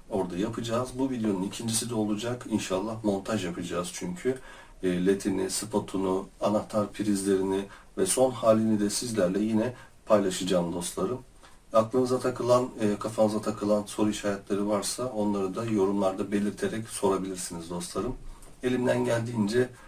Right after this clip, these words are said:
işte anlatmaya çalıştım. Umarım faydalı olmuştur ve beğenmişsinizdir.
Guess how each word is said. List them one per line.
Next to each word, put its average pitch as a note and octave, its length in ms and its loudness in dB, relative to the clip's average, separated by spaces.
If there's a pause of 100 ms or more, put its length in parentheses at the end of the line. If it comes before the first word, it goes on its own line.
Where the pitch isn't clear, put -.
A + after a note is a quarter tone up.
(240)
işte - 260 -6
anlatmaya A#2 480 0
çalıştım. F#2+ 520 -2 (200)
Umarım G#2+ 300 0
faydalı G2+ 400 6
olmuştur F#2+ 460 -2 (120)
ve G#2 140 0 (180)
beğenmişsinizdir. G2 840 -2